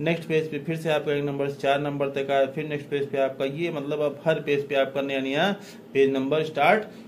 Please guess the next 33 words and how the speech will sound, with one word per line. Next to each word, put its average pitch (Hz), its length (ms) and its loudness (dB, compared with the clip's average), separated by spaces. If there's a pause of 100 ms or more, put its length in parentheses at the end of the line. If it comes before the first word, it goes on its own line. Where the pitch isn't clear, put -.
(140)
हो 160 120 8
जाएगा। 123 480 -2 (840)
इसी 147 140 -2
हिसाब 160 320 4
से 160 140 -2
restart 147 460 0
ईच 135 120 -6
selection 135 440 0
से 160 160 -4
है, 143 240 0
ईच 143 140 -4
selection 143 420 -4
करेंगे 147 280 0
तो 143 100 2
आपने 139 180 -2
चूंकि 135 260 -8
selection 135 380 -6
नहीं 135 260 0
किया 165 320 0
है 139 260 -4
तो 139 140 -2
आपका 139 280 0
ये 135 180 -2
भी 151 180 -4
फिर 151 220 -8
से 156 260 -6
एक 143 140 -4
number 131 260 -4
से 135 140 -8
start 131 300 -2
होकर 127 240 -6
के 127 120 -8
आपका 120 220 -6